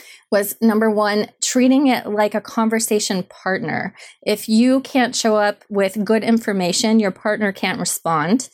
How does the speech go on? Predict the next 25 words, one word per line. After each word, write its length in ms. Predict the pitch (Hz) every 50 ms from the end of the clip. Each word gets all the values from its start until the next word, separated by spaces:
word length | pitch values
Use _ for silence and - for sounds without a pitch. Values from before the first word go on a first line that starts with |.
| - - - - - - - - -
Um, 520 | - 190 196 190 185 180 180 170 208 - - - _ -
uh, 260 | - 208 220 208 196
being 420 | - 190 190 233 233 233 247 269 294
clear, 800 | - - - - - 226 220 208 196 180 165 175 214 254 - _ -
number 280 | 202 208 208 202 196
two. 520 | 196 - - - - 233 233 220 202 208 - -
And 80 | 196
number 240 | 208 214 208 202 202
three, 560 | 190 - - - 247 247 254 247 220 214 220 - - - - - - -
uh, 220 | - 202 208 175
one 240 | 185 208 214 214 214
thing 420 | 214 - 220 214 208 208 214 202 -
that 440 | - 202 190 208 196 196 123 - - _ _ _ - - 190 - -
Andrew 320 | 208 208 214 208 214 214
does 200 | 196 202 185 180
quite 320 | - - - 240 247 233
well, 440 | - 180 175 170 170 175 180 185 - -
uh, 380 | 185 175 175 175 170 165 - -
that 260 | 190 190 190 175 190
we 280 | 202 208 214 214 - -
actually 640 | 202 202 196 - - - 202 196 190 190 226 233 - - _
used 680 | - 202 202 214 214 196 196 214 233 - - - - - - -
with 140 | 208 208
his 160 | - 226 226 226
permission 640 | - 285 269 233 214 220 - 220 196 214 277 -